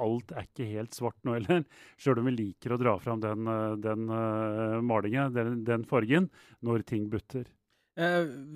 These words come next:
Speaker 2: vi, vi må jo brekke dette her ned, så folk egentlig skjønner hva de var vitne til. Men jeg synes vi må starte med han på sidelinja, ja. Altså,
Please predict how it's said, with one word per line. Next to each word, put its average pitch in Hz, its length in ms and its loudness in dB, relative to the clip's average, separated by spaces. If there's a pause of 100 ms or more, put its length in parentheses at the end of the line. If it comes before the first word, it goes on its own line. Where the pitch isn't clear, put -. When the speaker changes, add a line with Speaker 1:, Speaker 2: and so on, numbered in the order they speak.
(180)
Speaker 2:
vi, 160 240 2
vi 165 80 6
må 160 160 6
jo 160 80 6
brekke 156 300 0
dette 139 180 0
her 139 160 4
ned, 131 300 -2
så 147 100 -2
folk 131 240 -4
egentlig 127 240 -6
skjønner 127 320 -2
hva 120 60 -2 (100)
de 123 80 -6
var 127 140 -2
vitne 113 260 -10
til. 143 160 -2
Men 151 220 0 (100)
jeg 151 160 2
synes 135 160 -6
vi 151 80 -2
må 170 80 0
starte 139 560 0
med 151 160 -2
han 135 160 0
på 143 160 -10
sidelinja, 120 400 -2
ja. 196 220 2
Altså, 156 180 -4